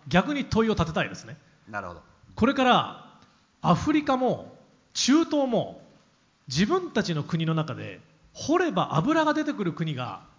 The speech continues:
Speaker 1: もう油を使わないって言ってるんですよ。このコップ二十六っていうのが去年あったのがイギリスでした。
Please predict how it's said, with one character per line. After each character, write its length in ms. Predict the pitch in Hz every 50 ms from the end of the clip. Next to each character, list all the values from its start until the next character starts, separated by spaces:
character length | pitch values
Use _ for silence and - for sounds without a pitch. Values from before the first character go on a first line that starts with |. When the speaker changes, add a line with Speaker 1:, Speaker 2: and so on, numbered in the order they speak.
| _ _ _ _ -
Speaker 1:
も 340 | - 165 262 320 277 175 -
う 20 | 131
油 280 | 156 175 277 302 302
を 100 | 294 277
使 200 | 277 - - 294
わ 120 | 330 359 359
な 60 | 359
い 20 |
っ 20 | 311
て 40 | 208
言 60 | -
っ 20 | -
て 60 | 156
る 20 |
ん 20 | 123
で 60 | 104
す 40 | -
よ。 60 | - - _ _ _ _ _ _ _ _ _ _ _ _ _ _ _ _ _
こ 140 | - 220 220
の 300 | 220 220 214 214 202 214
コ 120 | - 285
ッ 20 | 294
プ 160 | 294 - 214
二 120 | 208 226
十 140 | 208 202 190
六 160 | 170 156 151
っ 40 | 180 175
て 120 | - 180
い 20 |
う 20 | 156
の 80 | 139
が 80 | 123 131
去 160 | - - 202
年 180 | 196 180 160 151
あ 60 | 143
っ 20 | 147
た 80 | -
の 80 | 233 240
が 100 | 208 147
イ 100 | 135 135
ギ 80 | 139 143
リ 80 | 135
ス 100 | 110 135
で 80 | 127 117
し 80 | 113
た。 160 | - - 98